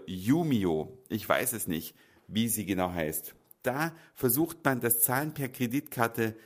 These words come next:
im Internet richtig sicher zu machen. Und zwar braucht man nämlich für den Bezahlvorgang tatsächlich die Karte als solches. Man braucht also nicht die Daten von der Karte,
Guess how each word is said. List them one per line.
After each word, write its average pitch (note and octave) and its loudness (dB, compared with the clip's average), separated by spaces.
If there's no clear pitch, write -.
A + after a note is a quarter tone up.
im G#2+ 0
Internet A#2 0
richtig C#3 -6
sicher F#3 -2
zu A2+ 2
machen. G2+ -2
Und A2 0
zwar A2+ 0
braucht A2 0
man D#3+ 0
nämlich B2 0
für A#2+ -2
den A2+ 0
Bezahlvorgang G#2+ 0
tatsächlich C3 -6
die A#2 -8
Karte B2 -2
als F#2 2
solches. F#2+ 2
Man F2+ -2
braucht A2 0
also F#2 -2
nicht A#2+ -4
die F2+ -8
Daten G#2 -6
von C3+ -2
der C3+ -4
Karte, C#3+ -8